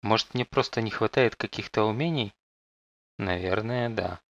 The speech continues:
Ведь это у меня первый такой сон. Но если я ещё не научился управлять своим миром, то, по крайней мере, я могу управлять собой. Отойду в сторону и открою крылья там, где им не помешают.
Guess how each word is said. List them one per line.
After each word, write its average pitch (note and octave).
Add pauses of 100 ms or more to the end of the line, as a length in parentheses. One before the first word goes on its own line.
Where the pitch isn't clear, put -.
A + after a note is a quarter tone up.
(320)
Ведь -
это -
у F#2+
меня G2
первый D3
такой -
сон. - (400)
Но A#2
если D#3
я A#2
ещё A2
не A2
научился G#2
управлять G2+
своим F#2+
миром, F#2+ (440)
то, G#2
по C#3
крайней A#2
мере, A2
я A#2
могу A2
управлять A#2
собой. G#2+ (880)
Отойду C3+
в -
сторону G#2+ (260)
и G#2+
открою A2
крылья G#2
там, E3 (400)
где C3
им C3+
не C3+
помешают. -